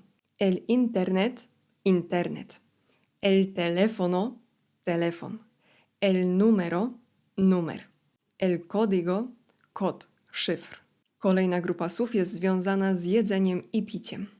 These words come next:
El café to kawa. El vino, wino.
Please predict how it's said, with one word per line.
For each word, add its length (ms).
El 280
café 640
to 180
kawa. 460
El 300
vino, 500
wino. 380